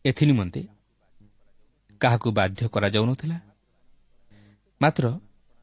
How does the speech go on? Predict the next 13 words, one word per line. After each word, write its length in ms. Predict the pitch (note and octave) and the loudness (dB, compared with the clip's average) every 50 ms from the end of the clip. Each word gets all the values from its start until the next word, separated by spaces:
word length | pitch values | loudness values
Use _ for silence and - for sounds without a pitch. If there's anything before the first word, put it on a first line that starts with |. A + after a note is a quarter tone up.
| _ - - | _ -6 0
ପ୍ରତ୍ୟେକେ 420 | - D3+ - - - G3 - A3+ G#3 | 0 0 2 2 0 2 4 4 2
ଆପଣା 400 | D#3 A#2+ G#2+ - - B2+ B2 B2+ C#3 C#3+ | 2 2 0 0 0 2 2 4 4 2
ଆପଣାର 340 | C3 - - A#2+ A#2+ A#2+ A#2 C3+ D#3+ G3 - _ _ _ - | 2 0 2 2 4 4 4 2 0 -2 -6 _ _ _ -4
ଇଚ୍ଛାନୁସାରେ 640 | C3+ A2+ - - - D#3+ E3+ F3 F3 - - F#3 G3 | -4 -4 -4 -2 0 2 2 2 2 0 0 0 0
ପାନ 220 | F#3 - B2 A2 G2 G2 | 0 0 0 0 0 -2
କରୁଥିଲେ। 420 | - - G#2 A2 - - - - - - _ _ _ _ _ _ _ _ - _ _ _ _ _ _ _ _ _ _ _ _ _ _ _ _ _ _ _ _ _ _ _ _ _ _ - - | -4 -6 -8 -8 -10 -12 -14 -14 -16 -20 _ _ _ _ _ _ _ _ -20 _ _ _ _ _ _ _ _ _ _ _ _ _ _ _ _ _ _ _ _ _ _ _ _ _ _ -6 -2
କିନ୍ତୁ 240 | C3+ A#2+ G#2 A#2 A2 G#2+ F#2+ - - - _ _ _ _ _ _ _ _ _ _ _ - | -2 0 2 2 0 0 0 -2 -6 -14 _ _ _ _ _ _ _ _ _ _ _ -6
ବର୍ତ୍ତମାନର 680 | C3 A#2+ B2+ A#2 - - C3+ C3 C3 C3+ C3+ C3 C3+ C3+ C3 C3 - - - | 0 2 2 0 2 0 2 2 4 4 2 2 2 2 2 2 0 -4 -6
ଏହି 160 | - B2+ A#2 G#2+ | -4 -4 -2 -4
ସଭ୍ୟ 400 | - - A2 G2 F#2+ F#2+ - A#2 A#2+ B2 | -4 -4 -4 -4 -4 -2 0 2 2 2
ତଥା 300 | - A#2 G#2 - - A2 G2+ F#2+ | 0 -2 -4 -2 0 0 0 0
ଶିକ୍ଷିତ 380 | F#2+ - - G#2+ - - A2 - | -2 -4 -8 -8 -8 -6 -6 -6
ସମାଜରେ 520 | G#2 - - G2+ G2 G#2+ A#2 - C3 A#2 | -6 -4 -4 -2 -2 -2 -2 -4 -6 -8